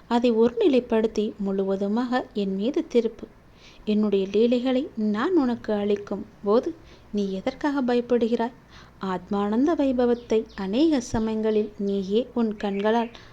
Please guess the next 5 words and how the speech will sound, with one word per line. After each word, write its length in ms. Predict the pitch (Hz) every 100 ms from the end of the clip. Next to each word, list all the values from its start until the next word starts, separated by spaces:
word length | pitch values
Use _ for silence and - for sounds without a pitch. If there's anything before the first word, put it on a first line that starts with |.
| -
பிரார்த்தித்திருப்பாய். 1000 | - 427 403 254 214 - 208 196 - 180 - - - - -
பார்த்திருக்கின்றாய் 920 | 202 190 - 247 240 240 233 233 233
அல்லவா? 300 | 233 254 269 381 - - - -
அப்படி 380 | 440 - 330 285
இருக்கும்போது 640 | 269 262 269 254 254 254